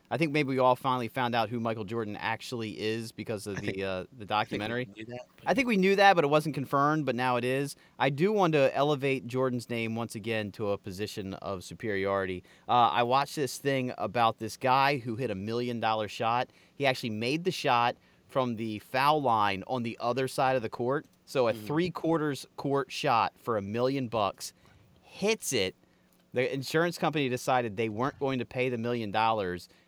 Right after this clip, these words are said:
Speaker 1: because he once played organized basketball at his local Y M C A.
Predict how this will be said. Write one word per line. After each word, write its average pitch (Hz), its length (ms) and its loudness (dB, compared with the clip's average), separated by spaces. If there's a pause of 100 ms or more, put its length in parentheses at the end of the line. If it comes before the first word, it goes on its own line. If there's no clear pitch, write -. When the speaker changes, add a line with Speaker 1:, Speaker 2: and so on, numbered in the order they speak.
(120)
Speaker 1:
because 120 840 2 (180)
he 131 160 -2
once 123 400 -2
played 117 640 -2 (280)
organized 127 680 0
basketball 104 840 0
at 101 120 -6
his 92 140 -8
local 101 380 -2
Y 98 200 0
M 107 180 -6
C 95 300 -8
A. 92 340 -4